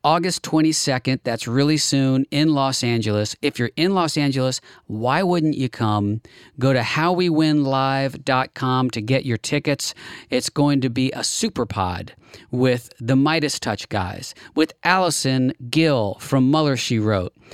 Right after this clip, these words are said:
with Frangela, and with Kathy Griffin. And we might even break some news about that show later on in this podcast with Brian,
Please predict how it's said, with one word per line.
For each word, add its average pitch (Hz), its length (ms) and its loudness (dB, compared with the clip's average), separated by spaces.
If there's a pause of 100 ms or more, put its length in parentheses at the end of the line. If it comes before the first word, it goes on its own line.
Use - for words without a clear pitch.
(260)
with 151 320 0
Frangela, 135 1040 0 (360)
and 220 320 0
with 160 240 -2
Kathy 160 460 0
Griffin. 120 580 0 (340)
And 131 380 0
we 131 160 2
might 143 460 0
even 131 340 2
break 131 260 0
some 123 220 0
news 127 300 2
about 113 340 0
that 110 220 0
show 110 400 2 (320)
later 117 420 2
on 113 300 2 (100)
in 113 160 0
this 117 180 0
podcast 110 720 -2
with - 240 -8
Brian, 143 560 2